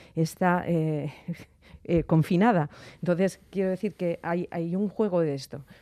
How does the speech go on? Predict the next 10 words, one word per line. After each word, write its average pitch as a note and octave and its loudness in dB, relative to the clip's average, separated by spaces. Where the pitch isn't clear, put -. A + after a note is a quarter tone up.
Lo E3+ 4
prudente, G#3 2
lo, E3+ 0
lo D#3 -2
perfecto G3 -2
sería F3 -2
tenerlos F3+ -6
confinados F3+ 0
diez D#3+ -2
días, F3+ 0